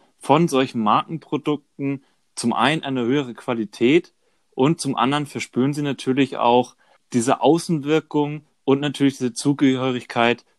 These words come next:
zu solch einer starken, im Markt etablierten Marke. Und daher gehören zum Beispiel auch die Aktien von den größten Produzenten weltweit wie Nestlé,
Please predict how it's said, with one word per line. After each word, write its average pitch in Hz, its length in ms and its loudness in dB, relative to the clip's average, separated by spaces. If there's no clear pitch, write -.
zu 117 160 -2
solch 123 340 0
einer 120 240 -4
starken, 117 640 -2
im 113 160 0
Markt 120 260 2
etablierten 113 600 -4
Marke. 95 420 -4
Und 117 180 -2
daher 147 220 6
gehören 156 260 -2
zum 143 120 -10
Beispiel 135 240 -4
auch 135 80 -6
die - 200 -8
Aktien 160 640 -2
von 131 380 -4
den 113 360 0
größten 139 440 0
Produzenten 131 720 -4
weltweit 123 560 0
wie 113 80 -4
Nestlé, 139 720 -2